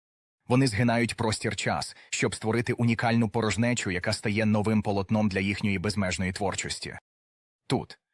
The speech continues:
закони фізики можуть набувати незнайомих форм, відкриваючи двері до невідомих можливостей. Подорожуючи цими кишеньковими вимірами, вони зустрічають калейдоскоп світів,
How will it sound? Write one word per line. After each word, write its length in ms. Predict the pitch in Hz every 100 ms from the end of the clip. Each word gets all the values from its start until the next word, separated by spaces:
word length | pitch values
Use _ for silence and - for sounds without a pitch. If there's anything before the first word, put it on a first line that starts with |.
| _ _ -
закони 400 | 107 123 175 170
фізики 460 | - 170 131 - 113
можуть 300 | 120 120 117
набувати 440 | 107 107 110 110
незнайомих 560 | 107 104 110 107 98 -
форм, 380 | - 92 76 - _ _ _ _ 120
відкриваючи 600 | 117 120 117 120 - 110
двері 320 | 95 120 120
до 140 | 117
невідомих 500 | 117 110 104 104 107
можливостей. 720 | 110 110 117 82 - - - - _ _ _ _ _ _ _
Подорожуючи 640 | - 113 113 104 110 104 101
цими 240 | 107 104
кишеньковими 680 | - - 104 - 101 95 92
вимірами, 520 | 113 131 90 71 55 _ _ _ -
вони 220 | 117 117
зустрічають 640 | 113 110 117 - 107 101
калейдоскоп 580 | - 104 101 101 - 104
світів, 520 | - 104 - 135 -